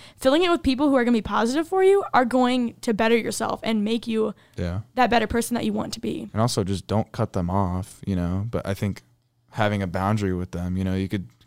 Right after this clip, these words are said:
Speaker 2: go, I mean, something that I've done with people who necessarily don't have the same priorities with me is I like to go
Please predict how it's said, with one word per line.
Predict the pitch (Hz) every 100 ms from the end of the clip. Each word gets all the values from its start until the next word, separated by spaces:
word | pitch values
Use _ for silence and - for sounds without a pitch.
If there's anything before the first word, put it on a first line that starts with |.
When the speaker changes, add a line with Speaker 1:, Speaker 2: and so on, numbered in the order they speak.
| _
Speaker 2:
go, | 117 -
I | 117
mean, | 120 110 95
something | 127 110 107
that | 95 95
I've | 127 120
done | 104 101
with | 98 -
people | 110 - 101
who | 104 98 95 - - -
necessarily | 107 - 104 98
don't | 98
have | 92
the |
same | - 92
priorities | 98 101 98 90
with | 90
me | 95
is | 95 98
I |
like | 95 95 92
to | 98
go | 95 98